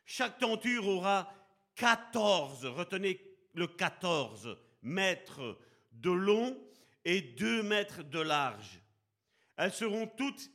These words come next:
identiques. Ça aussi, c'est important, identique.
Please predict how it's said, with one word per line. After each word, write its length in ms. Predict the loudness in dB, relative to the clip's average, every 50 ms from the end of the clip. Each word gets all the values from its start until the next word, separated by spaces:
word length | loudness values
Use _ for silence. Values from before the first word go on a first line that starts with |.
| _
identiques. 1080 | -4 -4 -2 0 0 0 0 0 -2 -4 -2 -2 -2 -2 -4 -8 -16 -20 -20 -20 -20 _ _ _ _ _ _ _ _ _ _ _ _ _ _ _ _ _ _ _ _ _ _ _ _ _ _ _ _
Ça 160 | -10 -8 -6
aussi, 200 | -6 -4 -4 -6
c'est 160 | -6 -4 -2 -4
important, 380 | -4 -4 -6 -10 -8 -6 -4
identique. 640 | -4 -4 -4 -6 -6 -8 -10 -14 -16 _ -20 -20 -20